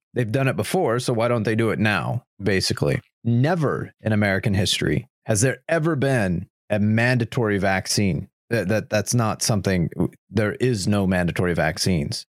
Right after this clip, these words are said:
Uh, the only ones that, uh, that have the mandatory vaccinations is soldiers. That's it. We, we, we don't do it anywhere else.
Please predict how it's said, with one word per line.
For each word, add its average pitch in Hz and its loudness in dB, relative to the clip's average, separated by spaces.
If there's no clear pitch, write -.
Uh, 107 0
the 113 0
only 135 0
ones 123 0
that, 107 0
uh, 104 0
that 98 0
have 104 0
the 104 0
mandatory 101 0
vaccinations 90 2
is 90 -2
soldiers. - -2
That's 110 2
it. - -16
We, 95 0
we, 101 0
we 101 0
don't 101 0
do 101 0
it 90 2
anywhere 87 2
else. - -2